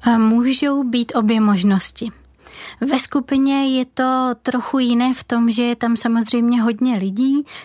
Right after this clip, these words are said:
takže můžeme sdílet, eh, příběh, svůj příběh s hodně dalšími lidmi a máme na ten svůj taky spoustu různých pohledů,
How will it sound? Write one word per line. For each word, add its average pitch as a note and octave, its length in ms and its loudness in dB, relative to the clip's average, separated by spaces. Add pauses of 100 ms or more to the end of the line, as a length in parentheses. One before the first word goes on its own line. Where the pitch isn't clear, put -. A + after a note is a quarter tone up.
takže A3+ 300 2
můžeme A3 720 2
sdílet, G#3+ 640 -2
eh, G#3 260 0 (600)
příběh, G#3+ 640 0
svůj A3 220 0
příběh G#3+ 480 0
s - 60 -2
hodně G#3+ 320 2
dalšími G#3 580 0
lidmi B3+ 440 0
a A3+ 100 -4
máme G#3+ 380 0
na G#3+ 120 0
ten G3 260 -6
svůj A#3 520 -2
taky A3 260 -4
spoustu A3 520 -2
různých G#3+ 400 0
pohledů, G3 800 2